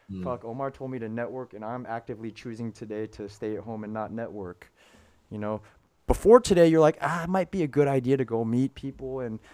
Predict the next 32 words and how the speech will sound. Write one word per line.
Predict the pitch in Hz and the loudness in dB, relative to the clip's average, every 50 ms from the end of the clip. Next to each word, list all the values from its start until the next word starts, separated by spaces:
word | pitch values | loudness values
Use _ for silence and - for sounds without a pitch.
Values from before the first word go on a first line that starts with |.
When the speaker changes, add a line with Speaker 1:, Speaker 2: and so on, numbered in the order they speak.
| - _ _ | -20 _ _
Speaker 2:
but | - 110 | -6 -4
you're | 110 117 123 | -2 -2 -2
just, | 117 127 127 - - 123 | 2 0 0 0 0 -2
you | 120 113 | 0 2
don't, | 120 120 113 | 2 2 2
you | 117 117 | 2 2
don't | 127 135 123 | 0 2 2
get | 127 127 - | 0 -2 -2
the | - 104 | -2 0
validation. | 101 110 113 120 113 107 95 107 110 117 113 - - 113 101 98 95 - - - - _ _ | 2 2 2 2 2 0 -2 -2 -4 -4 -4 -4 -4 -4 -4 -4 -6 -8 -14 -20 -20 _ _
There's | - 110 117 120 | -10 -6 -4 -2
a | 113 | 0
lot | 110 117 123 135 | 2 4 4 4
of | 131 123 | 2 0
things | - 120 110 101 101 | -2 -8 -8 -6 -10
you | 104 | -12
could | 104 - 113 95 | -10 -10 -12 -8
be | - 98 92 | -8 -10 -8
doing. | 92 - 104 95 95 92 87 90 92 _ _ _ _ _ _ | -4 -4 -2 -2 -2 -2 -4 -8 -12 _ _ _ _ _ _
You | - 104 | -6 -4
know, | 101 107 107 | -2 -2 2
that | 123 135 170 180 180 _ _ _ _ _ _ | 4 4 4 2 0 _ _ _ _ _ _
is | 156 151 135 | -6 -6 -2
the | - 127 | -2 -4
value | 104 113 117 123 131 135 127 123 127 117 | 2 4 4 4 6 4 4 2 2 0
of | 107 98 | 0 -2
a | 98 98 | -4 -8
coach | - - 127 120 127 123 - - - - | -4 -2 -2 -2 -2 -4 -8 -12 -8 -4
or | 123 107 | -4 -4
a | 98 | -2
personal | - - - 120 - - 113 113 113 | -2 0 0 0 -2 -2 -6 -6 -6
trainer, | - - - 117 117 117 117 113 117 117 117 | -6 -4 -2 0 0 2 2 2 0 0 -2